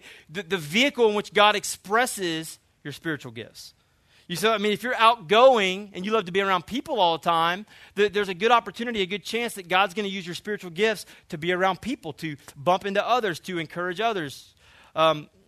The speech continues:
so your, your personality becomes a vehicle by which God uses your spiritual gifts. Fruit of the Spirit. Now, fruit of the Spirit, that's Galatians five twenty-two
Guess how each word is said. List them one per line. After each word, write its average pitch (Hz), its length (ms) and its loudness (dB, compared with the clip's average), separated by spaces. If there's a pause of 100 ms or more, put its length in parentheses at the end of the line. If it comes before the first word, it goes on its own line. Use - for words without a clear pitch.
(120)
so - 140 -10
your, 175 200 -2
your 170 200 -6
personality 220 640 0
becomes 180 320 -8
a 160 40 -6
vehicle 139 920 -2 (600)
by 156 100 2
which 170 240 -2
God 160 260 2
uses 165 320 -8
your 143 400 -4 (920)
spiritual 208 400 -12
gifts. - 360 -20 (1400)
Fruit - 400 -6
of 285 80 2
the 240 40 0
Spirit. 185 440 -4 (1000)
Now, 147 140 -4
fruit 214 220 -8
of 302 80 -6
the 262 40 -8
Spirit, 185 520 -2 (680)
that's 180 240 -2
Galatians 185 560 -2
five 180 400 2
twenty-two 190 720 -8